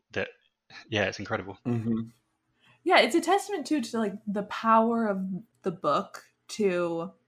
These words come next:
Speaker 3: normalize something that seems crazy. 'Cause it's like, if you dropped me in Greenland and, like, made me watch someone skinning a dog, I probably,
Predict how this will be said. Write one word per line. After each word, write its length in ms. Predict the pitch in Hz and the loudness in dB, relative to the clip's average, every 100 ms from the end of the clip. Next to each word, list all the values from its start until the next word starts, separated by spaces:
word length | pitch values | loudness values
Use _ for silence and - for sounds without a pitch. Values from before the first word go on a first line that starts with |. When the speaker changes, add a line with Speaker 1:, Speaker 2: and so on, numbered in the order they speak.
| - | -2
Speaker 3:
normalize 840 | 190 196 214 220 233 226 202 190 196 | 2 2 4 6 6 6 6 4 0
something 440 | - 196 202 196 | -2 -2 0 -4
that 120 | 175 | -4
seems 380 | - - 185 175 | -6 -4 -4 -6
crazy. 580 | - 165 160 190 120 - | -6 -6 -6 -8 -10 -10
'Cause 180 | - 202 | -6 -4
it's 160 | 190 196 | -4 0
like, 240 | 190 175 - | 0 0 -4
if 180 | 196 | -4
you 180 | 208 240 | -2 0
dropped 560 | 190 196 190 196 196 - | 0 0 6 6 4 -2
me 140 | 190 | -4
in 140 | 175 175 | -4 -8
Greenland 540 | 180 175 170 165 160 | -8 -8 -8 -8 -10
and, 200 | - 170 165 | -8 -8 -6
like, 260 | 160 185 - | -8 -10 -10
made 260 | 170 185 | -6 -4
me 120 | 175 170 | -6 -4
watch 300 | 165 165 - | -2 -2 -4
someone 240 | 175 160 | -10 -10
skinning 300 | 170 175 165 | -10 -12 -10
a 60 | 165 | -10
dog, 340 | 160 185 170 | 0 2 4
I 80 | 165 | 2
probably, 460 | - 175 175 175 | -4 -2 0 -2